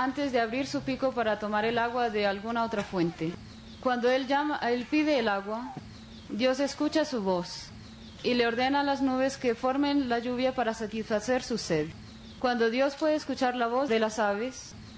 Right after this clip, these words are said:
¿ustedes creen que él no escuchará nuestra voz?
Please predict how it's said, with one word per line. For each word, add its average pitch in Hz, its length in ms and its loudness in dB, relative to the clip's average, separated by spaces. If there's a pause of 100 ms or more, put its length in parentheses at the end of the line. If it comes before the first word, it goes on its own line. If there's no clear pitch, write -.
(280)
¿ustedes 247 380 2
creen 262 320 0
que 262 140 2
él 240 80 2
no 240 80 0
escuchará 240 480 0
nuestra 240 340 -2
voz? 240 280 -2